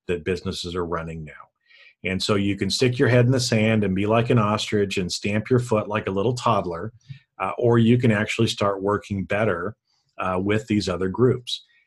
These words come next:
and not duplicate their work, uh, but instead actually sit down with them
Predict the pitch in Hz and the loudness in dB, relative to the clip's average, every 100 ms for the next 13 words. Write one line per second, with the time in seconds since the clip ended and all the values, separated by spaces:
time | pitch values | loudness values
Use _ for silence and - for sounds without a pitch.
0 | - 101 92 95 101 135 107 113 123 123 | -6 -4 -2 0 0 -2 0 0 2 0
1 | 120 123 135 139 101 92 - - _ _ | 0 2 2 2 2 2 -2 -10 _ _
2 | _ - 90 87 101 98 95 - 127 120 | _ -8 -6 -2 0 0 -2 2 4 4
3 | 107 101 - - 95 95 - 117 113 - | 2 0 -2 -2 -2 -2 -2 0 -2 -2
4 | 101 123 139 104 95 - 90 87 90 | -2 0 2 0 -2 -4 -4 -4 -6